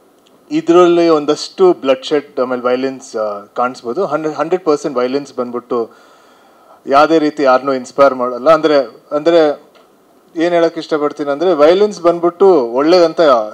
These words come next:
ಹೇಳಕ್ಕೆ ಹೊರಟೇ ಇಲ್ಲ ಈ ಸಿನಿಮಾದಲ್ಲಿ. ಈ ವೈಲೆನ್ಸ್‌ಗೆ ಒಂದು ರೀಸನ್ ಇದೆ, ಆಮೇಲೆ ಆ ವೈಲೆನ್ಸ್‌ಗೆ ಒಂದು ಆರ್ಕ್ ಕೂಡ ಈ ಸಿನಿಮಾದಲ್ಲಿದೆ.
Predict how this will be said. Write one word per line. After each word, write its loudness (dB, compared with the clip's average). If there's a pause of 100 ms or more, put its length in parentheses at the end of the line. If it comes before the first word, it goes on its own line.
(180)
ಹೇಳಕ್ಕೆ -2
ಹೊರಟೇ 2
ಇಲ್ಲ 0
ಈ -4
ಸಿನಿಮಾದಲ್ಲಿ. -8 (840)
ಈ 0
ವೈಲೆನ್ಸ್‌ಗೆ 4
ಒಂದು 4
ರೀಸನ್ -2
ಇದೆ, -6 (380)
ಆಮೇಲೆ 0
ಆ 2
ವೈಲೆನ್ಸ್‌ಗೆ -4
ಒಂದು 0
ಆರ್ಕ್ 0
ಕೂಡ -8
ಈ -2
ಸಿನಿಮಾದಲ್ಲಿದೆ. -12